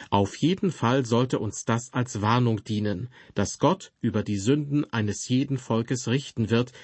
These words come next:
das sich als christliches Land bezeichnet und in dem das Wort Gottes frei verfügbar ist. Im nächsten Bibelvers wird weiter beschrieben, was die Israeliten sagen werden, wenn eines Tages bei ihnen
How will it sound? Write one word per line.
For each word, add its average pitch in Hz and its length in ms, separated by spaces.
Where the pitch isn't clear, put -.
das 117 200
sich 123 220
als 110 220
christliches 139 640
Land 120 320
bezeichnet 120 640
und 123 220
in 120 180
dem 151 260
das 110 280
Wort 117 300
Gottes 110 380
frei 104 300
verfügbar 120 760
ist. - 400
Im 147 180
nächsten 170 340
Bibelvers 135 680
wird 110 260
weiter 123 300
beschrieben, 123 640
was 131 200
die 156 160
Israeliten 117 600
sagen 110 460
werden, 139 360
wenn 104 280
eines 151 360
Tages 113 380
bei 104 200
ihnen 113 500